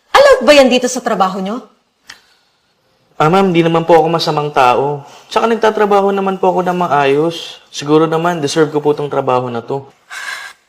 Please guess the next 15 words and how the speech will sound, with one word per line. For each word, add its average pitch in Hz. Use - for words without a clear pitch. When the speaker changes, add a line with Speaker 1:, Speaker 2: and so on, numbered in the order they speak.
Speaker 1:
Sino 440
ba 453
may-ari 330
nitong 311
restaurant 220
nyo? 208
At 370
bakit 370
hinahayaan 311
niyang 262
yung 254
mga 294
empleyado 294
niya 196
may 427